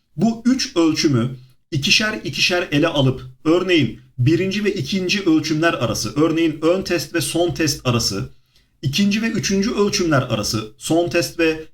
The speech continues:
izleme testi arası şeklinde alıp ilişkili örneklemler T testi yapabilir ve anlamlı farklılık olup olmadığını tespit edebiliriz.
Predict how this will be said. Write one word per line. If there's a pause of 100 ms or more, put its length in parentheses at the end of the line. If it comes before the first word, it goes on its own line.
izleme
testi
arası (280)
şeklinde
alıp (460)
ilişkili
örneklemler
T
testi
yapabilir (380)
ve
anlamlı
farklılık
olup
olmadığını
tespit
edebiliriz.